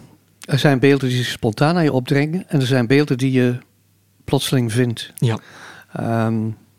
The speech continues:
Speaker 1: op een moment waarop je niet met gedichten bezig bent. Je
Speaker 2: Ja.
Speaker 1: zit in de auto en je vindt een beeld. Dat is natuurlijk al een veel, eh, bewuster proces. Daar ga je
Speaker 2: Mhm.
Speaker 1: bewust inzetten.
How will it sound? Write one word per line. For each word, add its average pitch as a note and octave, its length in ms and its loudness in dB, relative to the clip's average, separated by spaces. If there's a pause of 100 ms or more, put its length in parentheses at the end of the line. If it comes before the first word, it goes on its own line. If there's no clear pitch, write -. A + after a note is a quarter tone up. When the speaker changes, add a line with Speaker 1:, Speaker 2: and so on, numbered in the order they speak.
(680)
Speaker 1:
op - 160 -4
een B2 80 0
moment B2 280 0
waarop B2+ 200 -4
je B2+ 60 -2
niet C#3+ 180 -4
met C3+ 140 -4
gedichten - 340 -10
bezig A2 300 -2
bent. G2+ 220 -8
Je B2 80 -4
Speaker 2:
Ja. A2+ 60 2
Speaker 1:
zit G#2+ 100 -4
in A#2+ 80 -2
de A2+ 80 -4
auto C3 320 -2
en B2 60 0
je G#2+ 100 0
vindt B2+ 240 -4
een G2 100 -10
beeld. G2 320 -8 (840)
Dat C#3 260 0
is - 100 -4
natuurlijk C#3+ 320 0
al B2+ 100 2
een B2 60 0
veel, C3 280 2 (340)
eh, A#2 300 0
bewuster C3 360 0
proces. - 480 -2
Daar G#2+ 100 -8
ga - 120 2
je - 80 0
Speaker 2:
Mhm. A#2+ 80 2
Speaker 1:
bewust A#2+ 260 -4
inzetten. A2+ 440 -4